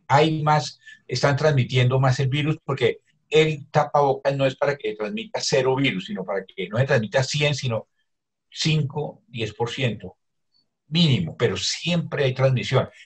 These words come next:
Este virus es un virus, en cambio en el Transmilenio, las personas van calladas, van en su varilla, van en su asiento, hay menos riesgo en un Transmilenio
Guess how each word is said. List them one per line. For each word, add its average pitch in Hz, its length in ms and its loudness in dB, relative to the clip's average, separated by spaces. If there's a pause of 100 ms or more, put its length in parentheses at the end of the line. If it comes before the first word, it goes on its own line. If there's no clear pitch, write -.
Este 147 260 2
virus 170 460 2
es 131 180 0
un 156 120 0
virus, 156 340 0
en 151 140 2
cambio 170 300 6
en 185 60 6
el 190 100 4
Transmilenio, 180 800 4 (180)
las 143 140 -8
personas 147 400 0
van 151 220 0
calladas, 151 440 4
van 139 180 2
en 143 100 -2
su 139 120 -4
varilla, 143 360 4
van 135 140 4
en 131 60 4
su 143 100 0
asiento, 143 540 2 (520)
hay 151 160 6
menos 165 280 4
riesgo 143 320 6
en 120 60 4
un 127 60 4
Transmilenio 151 680 0